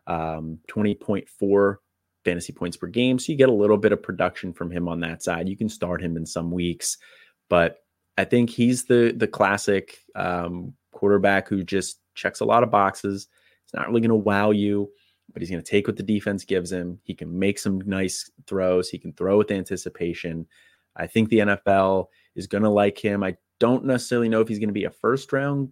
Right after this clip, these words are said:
guy, maybe, um, but I, I don't see him falling outside of, like, the second round. I don't, definitely don't see him falling outside of day two when he does declare. Uh, it does sound like he's gonna be back for twenty twenty-four as well.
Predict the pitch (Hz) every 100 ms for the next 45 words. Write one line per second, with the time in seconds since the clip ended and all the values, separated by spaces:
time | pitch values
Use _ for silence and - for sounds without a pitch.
0 | _ 135 131 131 131 127 104 107 120 127
1 | 135 135 131 - _ _ - 90 87 87
2 | 87 - 98 95 - 101 107 101 110 98
3 | 90 - 92 87 85 80 78 - 82 80
4 | 80 78 - - - 78 - 80 - 82
5 | 82 82 82 85 95 90 - - 95 95
6 | 90 85 87 78 85 80 73 78 80 80
7 | 76 78 78 - 82 82 107 104 101 87
8 | - - - - _ - _ _ _ 85
9 | 82 107 101 - 98 92 87 - 92 85
10 | 87 80 76 78 - - - 82 - 78
11 | 80 82 80 76 - 95 98 92